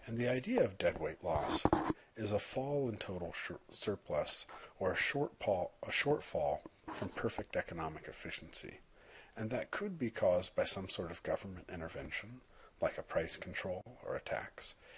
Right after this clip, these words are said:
It could also be caused by a market imperfection, something like an unregulated monopoly or unregulated externalities. The key point here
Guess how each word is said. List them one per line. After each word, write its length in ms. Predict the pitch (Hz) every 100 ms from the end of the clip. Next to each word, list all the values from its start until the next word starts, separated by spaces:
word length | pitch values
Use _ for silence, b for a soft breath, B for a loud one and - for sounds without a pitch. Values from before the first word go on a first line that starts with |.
| B
It 140 | - -
could 220 | 202 254
also 320 | - 160 78
be 140 | 156
caused 520 | - - 82 87 - -
by 100 | 87
a 80 | 95
market 460 | 90 78 - 92
imperfection, 800 | 85 - - - 139 - - - - - B B
something 380 | - 113 - 110
like 200 | 90 -
an 140 | 92 -
unregulated 800 | 101 92 87 85 82 80 160 -
monopoly 520 | 180 196 - 127 - - B B -
or 120 | -
unregulated 800 | 101 98 85 85 82 76 - -
externalities. 920 | - - - 156 143 143 - - - - _ - - - - - - - - -
The 80 | 113
key 220 | - 131
point 340 | - 147 175
here 260 | - - 160